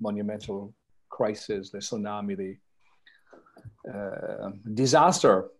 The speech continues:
um, which we are experiencing. And, um,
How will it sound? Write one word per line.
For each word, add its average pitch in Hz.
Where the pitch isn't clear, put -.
um, 107
which 101
we 104
are 95
experiencing. 107
And, 98
um, 98